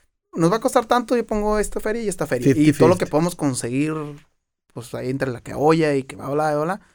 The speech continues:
Speaker 1: pues ya lo, lo armamos. Y básicamente así lo armamos. Este, y empezamos a cocinar juntos. De hecho, fue hasta muchos años después que empezamos a cocinar por separado.
Speaker 2: Ok.
Speaker 1: Entonces, eh, yo siempre he hecho homebrew, siempre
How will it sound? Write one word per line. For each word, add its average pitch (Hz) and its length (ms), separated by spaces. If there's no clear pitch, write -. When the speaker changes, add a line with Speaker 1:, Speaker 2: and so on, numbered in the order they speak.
Speaker 1:
pues 127 160
ya 123 140
lo, 120 180
lo 127 140
armamos. 135 440
Y 131 300
básicamente 151 460
así 180 100
lo 165 80
armamos. 180 380
Este, - 480
y 135 60
empezamos 139 300
a 175 40
cocinar 143 240
juntos. 151 320
De 143 80
hecho, 180 260
fue 156 160
hasta 165 240
muchos 196 560
años 196 200
después 165 380
que 156 540
empezamos 131 340
a - 20
cocinar 127 280
por - 100
separado. 117 340
Speaker 2:
Ok. 117 160
Speaker 1:
Entonces, 113 640
eh, 113 320
yo 143 420
siempre 170 420
he - 20
hecho 165 160
homebrew, 170 400
siempre 123 1040